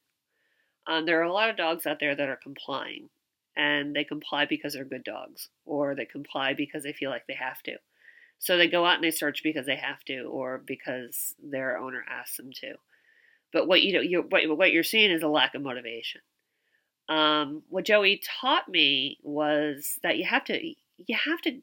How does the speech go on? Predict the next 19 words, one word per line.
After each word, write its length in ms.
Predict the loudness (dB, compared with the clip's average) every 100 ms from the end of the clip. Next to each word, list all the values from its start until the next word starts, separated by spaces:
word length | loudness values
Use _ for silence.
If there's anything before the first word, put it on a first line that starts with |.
| _
give 460 | -8 -2 -2 -2 -6
the 120 | -4
joy, 760 | 0 2 2 2 0 -2 -6 -12 _ _
you 140 | -12 -6
have 160 | -2
to 120 | 2 2
allow 420 | 2 0 0 0
that 200 | 0 -2
joy 180 | -4 -6 -10
c-, 220 | -16 -18
to 80 | -16
come 220 | -12 -14
through. 360 | -14 -10 -8 -8 -10
And 120 | -6
sometimes 580 | -4 -4 -2 -2 -2 -4
that 180 | -4 -2
joy 240 | -4 -4
is 180 | -6 -8 -4
hidden. 300 | -6 -6